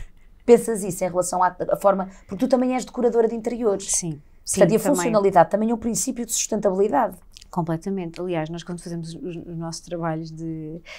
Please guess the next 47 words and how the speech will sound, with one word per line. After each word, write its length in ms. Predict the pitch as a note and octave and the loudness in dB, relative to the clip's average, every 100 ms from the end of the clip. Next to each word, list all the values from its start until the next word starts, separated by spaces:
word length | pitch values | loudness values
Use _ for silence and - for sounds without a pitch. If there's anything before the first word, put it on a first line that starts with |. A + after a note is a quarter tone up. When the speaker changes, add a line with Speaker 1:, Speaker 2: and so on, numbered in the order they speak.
| - | -4
Speaker 2:
e 120 | A3+ | 4
já 140 | G3+ F#3 | 8 6
aconteceu 340 | F#3 F3+ F3+ | 4 -6 -4
algumas 200 | F3 F3+ | -4 -4
vezes, 160 | G3+ G3+ | -4 -4
nós 160 | F3 | -6
apresentamos 440 | F#3 - F3 F#3 F#3 | -8 -14 -14 -12 -14
o 40 | |
projeto 300 | F#3 F#3+ F#3+ | -14 -14 -12
ao 60 | G3 | -12
cliente 380 | - G#3 G#3 | -8 -6 -6
e 40 | G3+ | -8
ele 60 | G3 | -8
assim, 180 | - | -12
"Ah, 120 | G#3+ G#3+ | -16 -16
mas 140 | G#3+ | -16
eu 80 | G#3+ | -12
sinto 400 | G#3+ - A#3+ A#3 - | -10 -8 -8 -10 -16
que 300 | - A3+ G#3+ | -16 -14 -14
falta 300 | - A3 A3 | -16 -14 -14
ali 140 | A3+ | -12
mais 180 | A3 A3 | -14 -14
qualquer 300 | - G#3 G#3 | -16 -16 -16
coisa", 460 | G3 E3+ E3 F3 F3+ | -16 -14 -14 -14 -14
ou, 160 | F#3 - - - | -14 -16 -20 -8
ou 80 | A3 | -4
"Sinto 240 | G#3 A#3+ A#3 | -2 -2 -2
que 60 | |
está 140 | - A3+ | -2 -2
muito 320 | B3 B3 A3 | 0 -2 -4
vazio". 540 | A#3+ G3+ F#3 E3+ D#3 - - - - - | -4 -2 -2 -2 -2 -8 -20 -20 -20 -8
E 80 | G3 | -2
a 40 | F#3+ | 0
nossa 280 | F#3+ - | 0 -6
resposta 420 | G3+ - G3+ F#3+ G3 | -12 -8 -6 -6 -8
é 40 | |
sempre 300 | F#3+ F#3 F#3 | -8 -8 -8
a 40 | |
mesma, 340 | F3 D#3 D#3+ D#3+ | -6 -6 -8 -14
que 160 | - B2 | -10 -6
é, 60 | |
"Ok, 220 | D#3+ E3 | -6 -6
então 300 | C3 - D#3+ - | -10 -8 -10 -6
vamos 240 | G3 F#3+ | -6 -6
fazer 160 | G3 G#3 | -8 -6
o 60 | |
seguinte, 500 | G3+ - - D3+ - | -6 -10 -12 -14 -14